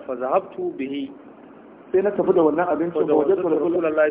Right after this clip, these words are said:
Speaker 1: sallallahu alaihi wasallam fil masjid.
Speaker 2: Sai na samu manzon Allah yana cikin masallaci
Speaker 1: Wa
Speaker 2: sallallahu alaihi
Speaker 1: ma'ahu
Speaker 2: wasallam.
Speaker 1: an-nasu.
Speaker 2: Tare da shi ga mutane nan makil sun cika.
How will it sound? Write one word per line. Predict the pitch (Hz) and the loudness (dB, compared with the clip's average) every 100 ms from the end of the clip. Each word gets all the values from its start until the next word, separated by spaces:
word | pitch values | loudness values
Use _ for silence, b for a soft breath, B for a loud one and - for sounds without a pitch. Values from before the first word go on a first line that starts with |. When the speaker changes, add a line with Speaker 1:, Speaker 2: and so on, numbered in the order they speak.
| 151 | -2
Speaker 1:
sallallahu | 143 147 | -4 -2
alaihi | 139 | -2
wasallam | 160 156 147 | -4 -6 -6
fil | 139 131 | -8 -4
masjid. | 156 220 | 0 4
Speaker 2:
Sai | 247 | 4
na | |
samu | 220 208 202 | 4 2 0
manzon | 165 190 | -2 0
Allah | 196 175 | 0 0
yana | 180 156 | -2 -6
cikin | - 170 | -8 -6
masallaci | 170 170 165 160 | -2 -2 -2 -4
Speaker 1:
Wa | 170 | -2
Speaker 2:
sallallahu | 175 170 | 0 2
alaihi | 143 | 2
Speaker 1:
ma'ahu | |
Speaker 2:
wasallam. | 147 | -2
Speaker 1:
an-nasu. | 139 147 147 - 120 - - - | -2 -4 -4 -10 -20 -20 -20 -14
Speaker 2:
Tare | 170 170 208 | -4 -2 -2
da | 185 | -2
shi | - 190 | -6 -4
ga | 160 | -4
mutane | 160 190 170 156 | -2 -2 -2 -2
nan | 165 170 | -6 -4
makil | 151 135 180 | -4 -4 -6
sun | 170 185 | -8 -10
cika. | - 131 | -8 -10